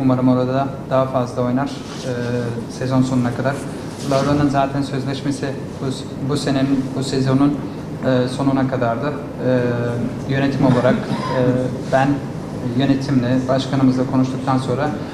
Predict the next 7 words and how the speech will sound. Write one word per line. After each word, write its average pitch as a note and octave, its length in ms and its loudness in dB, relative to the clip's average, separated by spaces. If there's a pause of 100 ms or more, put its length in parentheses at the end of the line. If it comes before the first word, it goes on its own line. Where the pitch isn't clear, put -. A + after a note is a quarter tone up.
(300)
birlikte C3 400 2
böyle B2+ 240 4
bir C#3 220 0
karar C#3 220 2
almaya A#2+ 380 0
karar B2 220 0
verdik. A#2+ 300 -2